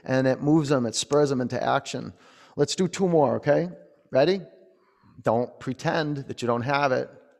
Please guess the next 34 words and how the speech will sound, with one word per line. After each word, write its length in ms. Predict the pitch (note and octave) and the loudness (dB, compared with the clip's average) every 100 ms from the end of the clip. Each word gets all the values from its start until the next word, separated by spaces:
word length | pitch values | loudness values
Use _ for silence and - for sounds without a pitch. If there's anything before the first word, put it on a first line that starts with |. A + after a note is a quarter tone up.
| - | -18
That's 140 | - | -14
a, 140 | G#2 - - | -14 -14 -18
that's 140 | - | -14
a, 80 | G#2 - _ _ | -14 -16 _ _
hmm, 400 | C#3+ D3+ C#3+ A#2+ - _ _ _ _ _ _ _ _ _ _ _ | -6 -4 -4 -6 -8 _ _ _ _ _ _ _ _ _ _ _
dangerous. 720 | G2 A2+ A#2 F#2+ - - - - - - - | -6 -6 -4 -6 -8 -12 -14 -20 -20 -20 -12
On 140 | - A#2+ | -4 -2
your 100 | A#2+ | 0
in-breath, 460 | C#3 C#3 D3 C#3+ | 2 6 6 4
press 180 | C#3+ C3 | 0 2
down, 240 | D3+ C3 | 0 0
come 240 | A#2 C3 C3 | -2 -4 -2
up. 280 | A#2+ - - | -4 -6 -12
If 100 | G#2+ | -12
you 120 | A#2 | -10
got 240 | G#2+ A2 A#2 | -4 -2 -4
it, 100 | - | -6
give 240 | G#2+ A#2 | -4 -2
it. 180 | G2 - - - _ _ | -4 -6 -14 -20 _ _
If 240 | - A2+ A#2+ | -14 -10 -8
you 100 | A2+ | -8
can, 320 | - B2 B2+ | -6 -4 -4
you 100 | B2+ | -4
must. 680 | B2 B2 G#2 - - - - | -4 -4 -6 -8 -12 -14 -20
If 140 | - G#2+ | -18 -18
you 60 | |
can, 260 | - A#2+ B2+ | -10 -8 -6
you 100 | B2+ | -4
must. 440 | C3 B2+ A#2 - | -4 -4 -6 -10
In 100 | - | -6
the 80 | B2+ | 0
realm 240 | C#3+ D#3+ | 4 4
of 80 | C#3+ | 2
transformation, 920 | - E3 C#3+ C3 C3 D3+ D3+ A2+ B2 | 0 -4 -2 -4 -4 -4 -6 -8 -10